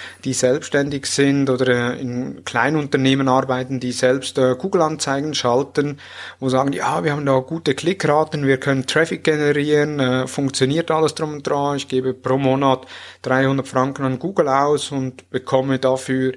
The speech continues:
irgendwie zweihundert, äh, Website-Besucher auf meiner Maler-Webseite, äh,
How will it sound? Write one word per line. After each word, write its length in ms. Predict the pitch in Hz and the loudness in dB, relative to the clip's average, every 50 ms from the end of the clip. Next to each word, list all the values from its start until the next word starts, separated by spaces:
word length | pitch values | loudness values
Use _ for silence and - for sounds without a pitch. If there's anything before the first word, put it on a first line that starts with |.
| - - - - - - - - - _ _ - - | -8 -14 -20 -20 -20 -20 -20 -20 -20 _ _ -20 -18
irgendwie 520 | - 165 131 127 131 120 123 127 127 123 127 | -12 -8 -4 -4 -4 -2 0 0 0 0 -2
zweihundert, 840 | - - 120 120 127 139 143 131 131 139 139 139 135 135 - - | -4 -2 0 2 4 4 4 4 2 2 2 0 -2 -2 0 0
äh, 420 | 139 127 127 127 127 127 127 - 127 | 2 2 4 2 2 2 0 0 0
Website-Besucher 1160 | 139 170 - - - 165 160 160 160 - 165 147 - 139 143 160 160 - - 151 143 135 131 | 0 0 0 0 0 2 2 0 0 -4 -6 -6 -4 -4 -4 -6 -6 -2 0 0 2 2 0
auf 140 | 131 - - | -2 -2 0
meiner 320 | 131 127 131 131 131 127 | 0 0 0 0 -2 -2
Maler-Webseite, 1400 | 123 123 120 120 127 156 175 180 165 147 147 147 160 156 - - - 127 123 131 143 139 - - 147 143 143 147 143 - - - | -2 -2 0 0 2 2 2 2 0 2 2 0 0 0 0 0 2 2 4 2 2 0 0 0 2 2 2 2 0 -4 -8 -12
äh, 40 | - | -10